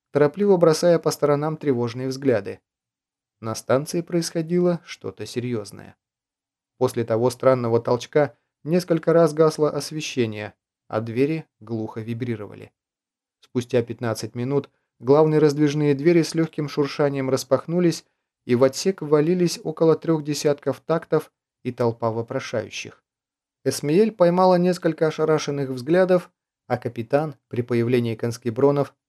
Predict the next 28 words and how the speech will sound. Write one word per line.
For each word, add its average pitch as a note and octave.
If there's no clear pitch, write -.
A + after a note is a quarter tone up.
привычно B2
рухнувший A2+
на C3+
пол, C3+
подполз G3+
к -
ней F#3+
и D#3+
удивлённо D#3
прошептал: D3
«О, A#2
святые C3+
стихии! C#3
Похоже, D3+
ваш D#3+
муж E3
высадил D#3+
на D3+
станцию D#3
несколько D3+
десантных E3
дивизий». C3+
«Мне F3
кажется, G3
их E3
всего E3+
несколько D#3+
человек», D3